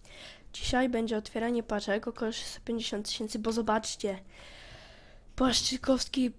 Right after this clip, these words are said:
Podolski, Ronaldo i Messi. To się naprawdę rzadko, za-, przepraszam, rzadko zdarza. Ta-, tyle dobrych piłkarzy było w-, tutaj.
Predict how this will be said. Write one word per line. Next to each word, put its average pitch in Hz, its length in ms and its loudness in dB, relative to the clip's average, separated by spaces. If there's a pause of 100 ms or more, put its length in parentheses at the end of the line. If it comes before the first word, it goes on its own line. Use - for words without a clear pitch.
(100)
Podolski, 240 920 4
Ronaldo 226 840 2
i 214 100 0
Messi. 220 460 2
To - 100 -8
się - 180 0
naprawdę 220 500 2
rzadko, 226 420 0 (120)
za-, 226 340 2 (440)
przepraszam, - 440 -2 (520)
rzadko 226 680 2
zdarza. 220 600 2 (1080)
Ta-, 233 120 4
tyle 240 460 2
dobrych 233 340 4
piłkarzy 226 500 -2
było 208 360 2
w-, - 420 -18
tutaj. 233 400 2